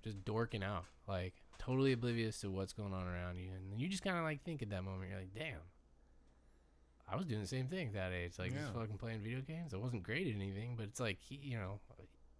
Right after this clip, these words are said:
Speaker 1: there's parts of him that seem like he's just a super regular guy that's never been really concerned with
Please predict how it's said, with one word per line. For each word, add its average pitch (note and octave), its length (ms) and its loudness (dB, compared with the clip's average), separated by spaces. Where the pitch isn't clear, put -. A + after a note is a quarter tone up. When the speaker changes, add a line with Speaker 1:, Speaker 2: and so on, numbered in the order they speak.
Speaker 1:
there's D3 160 2
parts F#3 280 2
of D#3 60 2
him D3+ 100 4
that C3+ 100 2
seem C#3 160 2
like C3 100 4
he's A#2+ 140 2
just A#2 140 0
a - 100 -4
super A#2 260 -2
regular G#2+ 340 0
guy G#2+ 300 0
that's F#2+ 220 -4
never G2+ 200 0
been G#2+ 180 -2
really G#2+ 180 0
concerned A#2 560 -2
with F#2+ 180 0